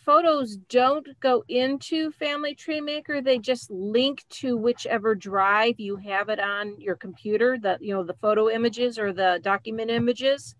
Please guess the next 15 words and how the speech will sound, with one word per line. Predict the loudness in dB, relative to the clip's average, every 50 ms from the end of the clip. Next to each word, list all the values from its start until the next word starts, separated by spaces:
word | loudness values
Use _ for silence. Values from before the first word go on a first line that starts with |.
| _ _ _ _ _ _ _ _ _ 0
And | 2 4 4 4 4
then | 2 2 2 0 -2
you | 0 0 0 0
decide | 0 -2 -6 -2 2 4 6 8 8 8 6 4 4 4
whether | 2 4 4 4 2
you | 2 0 2
want | 2 2 2 2 -2
to | -8 -8 -8 -4 0
upload | 2 2 2 2 2 4 6 6 6 6
them. | 4 2 -2 -4 0
If | 0 0 0 0
your | -4 -6
tree | -6 -6 -8 -6 -4 -2 0
is | 0 -2 -2
synced | -4 -4 -2 -2 -2 -2 -6 _ _ -20